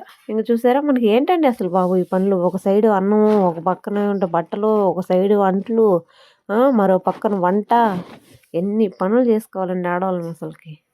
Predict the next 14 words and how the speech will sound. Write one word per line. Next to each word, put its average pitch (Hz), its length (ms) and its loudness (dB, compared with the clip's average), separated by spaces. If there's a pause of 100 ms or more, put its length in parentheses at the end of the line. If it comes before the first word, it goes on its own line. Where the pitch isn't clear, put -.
(160)
కొద్దిగా 165 560 -4
కాకపోతే 185 300 -4
కొద్దిగైనా 170 640 -4 (420)
జాలి, 175 560 0
దయ 185 260 0
అనేదే 185 600 0
ఉండదన్నమాట 196 720 -2
మన 170 180 -6
మీద. 170 240 -6 (500)
రోజు 254 340 2
డైలీ 226 720 0
ఇంక 180 160 -10
రొటీన్ 185 380 -2
అనమాట. 175 340 -4